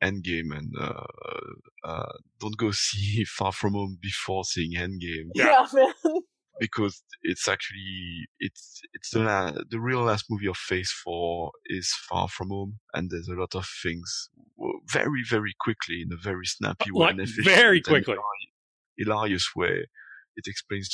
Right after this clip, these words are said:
Speaker 1: to you how people dealt with the events of Endgame, and it's, it's amazing. It's
Speaker 2: Yep.
Speaker 1: mind-blowing. It's,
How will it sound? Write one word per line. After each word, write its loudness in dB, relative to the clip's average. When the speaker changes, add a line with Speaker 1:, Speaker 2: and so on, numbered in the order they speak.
Speaker 1:
to -6
you 0
how 4
people -12
dealt -4
with -4
the -12
events -6
of -2
Endgame, -10
and -2
it's, -8
it's -8
amazing. -4
It's -8
Speaker 2:
Yep. -10
Speaker 1:
mind-blowing. -4
It's, -8